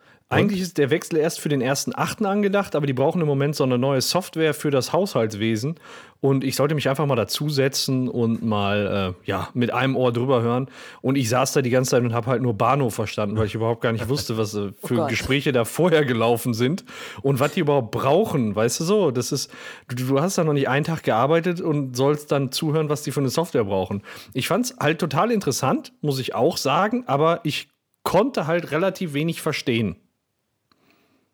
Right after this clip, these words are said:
Speaker 2: Ich glaub, das ist aber normal.
Speaker 1: Ist das denn
Speaker 3: Wollte
Speaker 1: so
Speaker 3: grad sagen.
Speaker 1: thematisch, ähm, mit deinem bisherigen Job so ein bisschen, ähm, gibt's da Überschneidungen, oder?
Speaker 2: Ja, hundert Prozent. Ich, ähm,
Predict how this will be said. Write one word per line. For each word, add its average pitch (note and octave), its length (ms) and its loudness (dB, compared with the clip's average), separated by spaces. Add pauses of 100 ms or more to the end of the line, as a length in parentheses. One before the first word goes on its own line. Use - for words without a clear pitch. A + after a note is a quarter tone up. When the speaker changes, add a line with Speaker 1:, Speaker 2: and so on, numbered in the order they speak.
(160)
Speaker 2:
Ich - 160 -6
glaub, C#3+ 200 0
das F3 140 -4
ist - 40 -6
aber C#3+ 180 0
normal. G#2+ 460 -2 (220)
Speaker 1:
Ist G2 180 -4
das B2 120 0
denn A2 160 2
Speaker 3:
Wollte G2 120 2
Speaker 1:
so F#2+ 60 0
Speaker 3:
grad G3 140 -2
sagen. G3 240 -4
Speaker 1:
thematisch, G#2 720 0
ähm, G2+ 360 0
mit F#2+ 220 -4
deinem F#2+ 180 -2
bisherigen C3 880 0
Job D#3 340 0
so B2+ 140 -4
ein A#2+ 80 -2
bisschen, C3+ 800 -2
ähm, A#2+ 760 -8
gibt's A2 160 -8
da B2 60 2
Überschneidungen, A#2+ 800 0
oder? A#2 380 -4 (380)
Speaker 2:
Ja, C#3 280 4
hundert D3+ 280 2
Prozent. D3+ 520 0
Ich, - 280 -2
ähm, C3 300 2